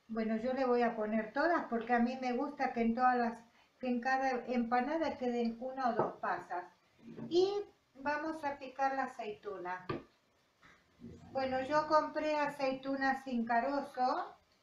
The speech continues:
y las voy a partir en cuatro. Así. ¿Ven? Está sin, eh, me acabo de cortar el dedo, me puse, bueno,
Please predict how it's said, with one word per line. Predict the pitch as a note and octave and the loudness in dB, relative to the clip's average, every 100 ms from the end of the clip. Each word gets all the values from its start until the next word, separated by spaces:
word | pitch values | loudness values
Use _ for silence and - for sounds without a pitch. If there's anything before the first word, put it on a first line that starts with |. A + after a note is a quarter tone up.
| _ _ _ _ _ _ _ _ _ _ _ - _ _ - | _ _ _ _ _ _ _ _ _ _ _ -20 _ _ -4
y | A#3+ | 2
las | A#3+ A#3+ | 4 6
voy | C4+ C#4 | 4 6
a | C#4 | 6
partir | B3+ A3+ - B3+ A#3 | 4 0 0 -2 2
en | G#3+ | 2
cuatro. | G#3 G#3 F3 - F3+ F3 - _ _ _ _ _ _ _ _ _ _ G3 | 2 2 0 -2 -8 -10 -12 _ _ _ _ _ _ _ _ _ _ -6
Así. | G#3+ G#3+ G3+ F#3 - _ _ _ _ _ _ _ _ _ _ _ _ _ _ _ | -6 -4 -8 -10 -14 _ _ _ _ _ _ _ _ _ _ _ _ _ _ _
¿Ven? | G3+ A#3 E4+ | -6 -4 -2
Está | D4 A3 A#3+ | -2 -2 -2
sin, | A3+ A#3 A3 A3 | -2 0 0 2
eh, | G#3+ | 0
me | G#3 | 2
acabo | G#3+ A#3 C#4 | 2 4 4
de | C#4+ A#3+ | 4 2
cortar | A#3 A3+ B3 A#3 | 0 2 2 2
el | A3 G#3 | 2 -2
dedo, | G#3 F#3+ F#3+ | -4 -4 -4
me | F#3+ F#3+ | -4 -8
puse, | A3 A3 - A#3+ A#3+ _ _ _ _ _ _ | -10 -10 -4 -4 -4 _ _ _ _ _ _
bueno, | A3+ B3+ B3+ D4 D#4+ C#4+ C4 | -14 -8 -2 2 2 2 0